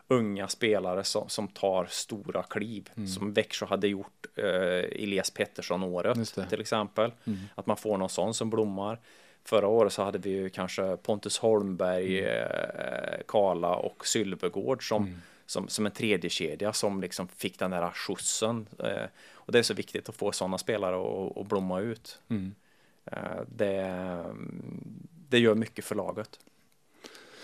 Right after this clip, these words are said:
Speaker 2: Växjö vinner guld var tredje år, det är sanningen i <laughs> svensk hockey, för det har de gjort.
Speaker 1: Ja.
Speaker 2: De får väl, eh, det, det är väl sanningen tills de motbevisar den åt ett eller annat håll.
Speaker 1: Ja.
Speaker 2: Eh, och det är tre guld med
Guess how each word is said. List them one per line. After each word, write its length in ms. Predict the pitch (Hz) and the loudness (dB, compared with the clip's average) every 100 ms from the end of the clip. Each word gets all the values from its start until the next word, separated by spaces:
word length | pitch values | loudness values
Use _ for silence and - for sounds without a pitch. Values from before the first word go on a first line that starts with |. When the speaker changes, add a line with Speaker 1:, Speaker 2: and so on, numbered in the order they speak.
| - - | -20 0
Speaker 2:
Växjö 300 | 123 - 135 | 0 4 4
vinner 180 | 127 139 | 6 8
guld 260 | 135 131 | 10 10
var 100 | 127 | 10
tredje 340 | 127 139 123 120 | 6 8 8 8
år, 260 | 120 151 | 10 10
det 100 | 135 | 10
är 40 | 123 | 6
sanningen 480 | - 139 123 120 110 | 6 4 4 2 4
i 120 | 135 | 4
<laughs> 260 | 110 - 151 | 4 2 0
svensk 540 | - - 135 143 135 - | 0 4 4 4 0 4
hockey, 300 | 147 - 170 | 4 8 6
för 120 | - | 8
det 80 | 127 | 6
har 160 | 120 135 | 10 8
de 180 | 123 131 | 8 4
gjort. 320 | 123 170 - 123 - - - | 2 0 -2 -2 -2 -6 0
Speaker 1:
Ja. 240 | 110 113 | 2 4
Speaker 2:
De 120 | 120 120 | 6 10
får 100 | 143 | 12
väl, 140 | 139 | 12
eh, 60 | 131 139 127 | 10 8 8
det, 180 | 123 143 | 6 6
det 140 | 131 143 | 10 10
är 60 | |
väl 120 | 151 | 10
sanningen 460 | 151 180 143 127 139 | 10 10 10 8 6
tills 180 | 139 - | 6 8
de 160 | 139 139 | 8 8
motbevisar 600 | 151 131 123 120 110 127 | 6 6 6 6 6 6
den 120 | 151 | 6
åt 120 | 151 | 8
ett 160 | 147 143 | 8 8
eller 140 | 135 | 8
annat 240 | 117 110 | 6 4
håll. 240 | 120 101 95 - | 4 0 0 2
Speaker 1:
Ja. 360 | 113 117 127 131 | 6 8 6 2
Speaker 2:
Eh, 380 | 120 110 107 107 | 2 4 4 2
och 200 | - 139 | 4 10
det 80 | 151 | 12
är 40 | |
tre 320 | 160 180 175 170 | 12 10 10 12
guld 440 | 160 170 160 139 | 12 12 12 8
med 320 | 143 139 135 | 6 6 6